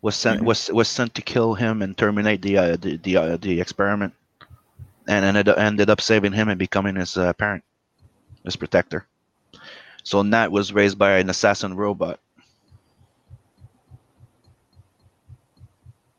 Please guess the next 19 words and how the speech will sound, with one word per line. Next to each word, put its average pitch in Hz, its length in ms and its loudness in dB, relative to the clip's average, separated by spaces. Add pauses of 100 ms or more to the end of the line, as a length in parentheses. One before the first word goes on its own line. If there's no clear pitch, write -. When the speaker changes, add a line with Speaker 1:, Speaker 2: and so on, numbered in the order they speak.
(680)
Speaker 1:
So 85 120 -4
he's 90 120 -6
been 110 180 4
a 107 60 2
merc 107 320 2
all 98 180 4
his 92 180 0
life. 104 220 4
So 87 160 -2
when 95 200 -6
you 98 60 -6
see - 160 -4
him 101 140 -2
as 90 100 -4
a 82 60 -10
kid, 110 240 0
he's 90 120 -6
a 90 60 -6
merc. 104 220 -2